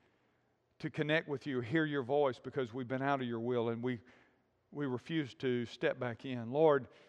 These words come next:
if there's sin that we need to deal with, Father, deal with us on our sin. Uh, Father, restore us,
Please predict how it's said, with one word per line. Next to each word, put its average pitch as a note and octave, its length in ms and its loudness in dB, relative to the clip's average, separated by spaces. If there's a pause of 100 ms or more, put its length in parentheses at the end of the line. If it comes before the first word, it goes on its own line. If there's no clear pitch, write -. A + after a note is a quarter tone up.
(360)
if D#3 220 2
there's D3 220 2
sin G3+ 400 4
that D3+ 140 -2
we D3+ 100 -2
need D3+ 140 0
to C3+ 80 -2
deal D#3+ 340 6
with, B2 240 2
Father, C3+ 560 4
deal D#3 320 4
with C#3 160 0
us B2+ 180 -4
on C#3 160 0
our A#2 120 -2
sin. B2+ 420 -6 (1700)
Uh, C3 80 0
Father, E3+ 420 10
restore E3 540 6
us, - 320 0